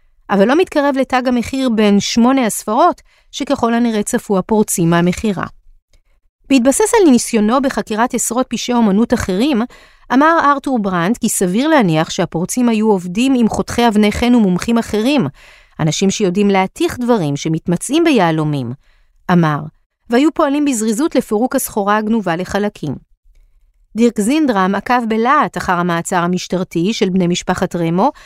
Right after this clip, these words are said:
אבל זה לא פיצה על תחושת האובדן העמוקה שלו. "זה היה כמו להרגיש לגמרי בכושר ובריא,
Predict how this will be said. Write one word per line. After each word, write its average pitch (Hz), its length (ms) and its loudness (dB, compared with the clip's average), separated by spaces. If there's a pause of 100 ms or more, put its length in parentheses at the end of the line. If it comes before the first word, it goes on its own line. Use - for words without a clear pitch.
(300)
אבל 269 120 0
זה 277 120 0
לא 302 140 2
פיצה 294 280 -2
על 277 60 0
תחושת 233 460 -6
האובדן 208 460 0
העמוקה 202 480 -2
שלו. 139 300 -10 (760)
"זה 269 80 0
היה 320 140 2
כמו 349 160 2
להרגיש 247 420 -2
לגמרי 240 560 0
בכושר 220 520 -4
ובריא, 202 500 0